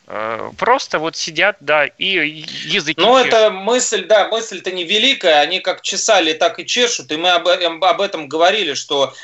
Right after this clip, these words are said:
Speaker 2: э, и писали тоже об этом, что в некоторых, э, программах их действительно рассаживают как можно дальше,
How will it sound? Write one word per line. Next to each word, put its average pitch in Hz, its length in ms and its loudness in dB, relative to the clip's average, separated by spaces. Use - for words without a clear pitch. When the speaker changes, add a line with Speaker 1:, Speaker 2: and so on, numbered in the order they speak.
Speaker 2:
э, 139 280 4
и 170 100 0
писали 208 540 4
тоже 175 380 -2
об 147 140 0
этом, 135 280 -2
что 151 180 -4
в 139 80 -6
некоторых, 170 580 0
э, 147 180 4
программах 156 640 2
их 135 160 -10
действительно 147 520 -2
рассаживают 131 640 2
как 131 180 -2
можно 131 300 0
дальше, 170 480 2